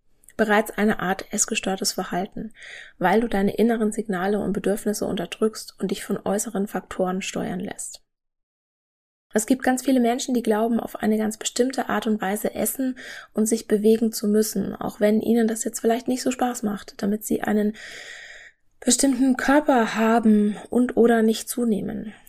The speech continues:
Und die dadurch Familienfeiern nicht genießen können und die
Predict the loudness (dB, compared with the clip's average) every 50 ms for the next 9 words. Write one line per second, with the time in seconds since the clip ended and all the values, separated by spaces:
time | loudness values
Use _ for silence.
0 | _ _ -16 -4 -2 -2 -2 -2 -4 -6 -2 2 2 2 2 4 2 0 0 0
1 | 0 2 4 6 6 6 6 4 4 2 0 0 0 2 0 -2 -2 -2 -2 0
2 | 2 2 2 0 -2 -4 -6 -6 -4 -6 -4 -4 -4 -4 -4 -4 -2 -2 -2 -2
3 | 0 2 2 4 4 4 4